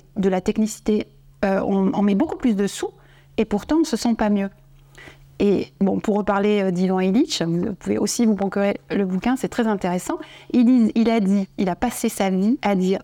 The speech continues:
en long, en large et en travers la même chose. C'est-à-dire qu'il y a énormément de dépenses qui ne sont jamais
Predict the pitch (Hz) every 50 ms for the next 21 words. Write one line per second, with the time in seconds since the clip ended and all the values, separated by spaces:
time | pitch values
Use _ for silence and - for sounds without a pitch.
0 | - - 220 220 214 208 202 202 240 311 - - 190 202 208 196 185 185 180 180
1 | 185 - - _ - - - - 208 214 226 220 - - 185 170 175 190 226 233
2 | - 190 190 202 208 220 226 233 226 - - 254 240 190 180 180 - - - -
3 | - - - - 202 196 190 220 202 - - 214 196 190 - - - - 330 339
4 | 330 330 311 302 277 - 233 240 247 240 233 233 226 226 226 208 - - - -
5 | - - - - - 202 208 208 180 185 190 185 - 202 233 302 302 - - 330
6 | 330 - - - 220 208 196 180 - 190 180 180 170 170 220 269 269 262 247 233
7 | 233 233 226